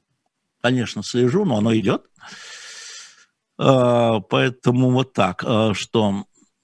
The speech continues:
м, когда кого-то будут вешать, вы извините меня, пожалуйста, э, пока прилетает в гражданское население. Давайте об этом. Так.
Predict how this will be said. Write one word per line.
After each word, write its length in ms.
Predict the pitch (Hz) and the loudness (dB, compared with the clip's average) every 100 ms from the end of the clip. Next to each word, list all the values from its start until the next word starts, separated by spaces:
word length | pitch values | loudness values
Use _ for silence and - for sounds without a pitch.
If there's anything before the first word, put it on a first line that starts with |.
| - | -8
м, 1040 | 110 107 104 101 101 101 98 95 98 98 - | -2 2 2 2 0 -2 -6 -10 -12 -14 -6
когда 380 | 104 113 143 | -2 2 2
кого-то 380 | 143 127 123 123 | 2 0 0 0
будут 240 | 113 120 135 | 2 2 2
вешать, 340 | 185 - 107 | 0 -2 -4
вы 100 | 117 | -2
извините 380 | 113 151 170 - | -2 -2 -4 -2
меня, 120 | 110 | -4
пожалуйста, 1000 | - 107 101 87 - - 101 101 104 107 | -2 -2 -2 -4 -10 -6 -4 -4 -6 -8
э, 460 | - 110 101 101 95 - | -10 -6 -4 -4 -6 -6
пока 680 | 117 - - 175 202 196 _ _ _ _ _ _ _ _ _ _ _ _ _ _ _ _ | -6 -4 0 0 0 -2 _ _ _ _ _ _ _ _ _ _ _ _ _ _ _ _
прилетает 560 | - 113 110 160 165 120 | 2 2 2 2 0 -2
в 40 | |
гражданское 600 | 117 113 107 127 - - | -2 0 2 0 0 0
население. 760 | 113 104 123 120 101 80 82 - - _ _ _ _ _ _ _ _ | 0 2 2 2 2 -2 -8 -16 -20 _ _ _ _ _ _ _ _
Давайте 260 | 127 120 - | 0 0 0
об 160 | 101 87 | -2 -4
этом. 360 | 82 78 98 _ _ _ _ _ _ _ _ _ - _ _ _ _ _ _ _ _ | -6 -12 -14 _ _ _ _ _ _ _ _ _ -20 _ _ _ _ _ _ _ _
Так. 340 | - 101 98 | -2 0 0